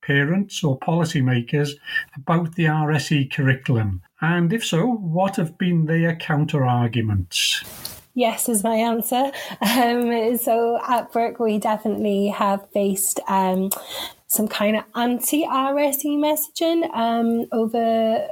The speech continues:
Speaker 2: you know, over the years, but significantly over the last kind of, uh, two years, I would say, and intensified over the last twelve months. And I think the rationale or the reason that people have, I,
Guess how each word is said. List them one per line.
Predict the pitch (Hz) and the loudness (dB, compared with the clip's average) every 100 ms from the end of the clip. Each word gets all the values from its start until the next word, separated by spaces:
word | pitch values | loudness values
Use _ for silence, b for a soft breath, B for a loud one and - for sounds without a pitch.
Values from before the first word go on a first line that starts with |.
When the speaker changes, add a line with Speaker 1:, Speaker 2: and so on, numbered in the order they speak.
| - | -2
Speaker 2:
you | 220 | 0
know, | 214 196 202 - | 2 2 0 -2
over | - 294 262 | 0 0 0
the | |
years, | 247 262 254 220 | 0 0 2 0
but | 202 208 | -2 -2
significantly | 226 220 208 214 - 214 208 | -2 0 -2 -2 -4 -2 0
over | 202 190 196 | 0 0 0
the | 202 | 0
last | 202 202 - | 0 -2 -4
kind | - 196 | -2 0
of, | 202 196 202 | 2 2 0
uh, | - 190 196 | 0 -2 0
two | - - | -2 -2
years, | 226 214 202 190 | 0 2 0 0
I | 196 | 0
would | 190 185 | 0 0
say, | 190 180 185 B B B - | 0 0 0 B B B -2
and | 190 | 0
intensified | 185 - 202 190 208 - 196 | 0 2 0 0 -2 0 0
over | 196 190 | 0 0
the | 196 | 0
last | 190 196 - | 0 -2 -2
twelve | 208 202 | -2 0
months. | 214 208 196 214 - | 0 2 0 -2 0
And | 208 202 B - | 0 -2 B -4
I | 233 247 | -2 -2
think | 285 285 294 294 - | 0 0 0 -4 -10
the | - 254 | -6 -2
rationale | 240 277 - - 277 277 262 214 208 214 262 - - | 0 -2 -2 0 0 2 2 0 0 0 0 -2 -2
or | 220 | 0
the | 214 | 0
reason | 220 240 233 247 226 | 2 2 0 0 -2
that | 226 | 0
people | 214 226 | -2 -2
have, | 226 247 220 - | 0 0 0 -2
I, | 202 208 220 | -2 0 0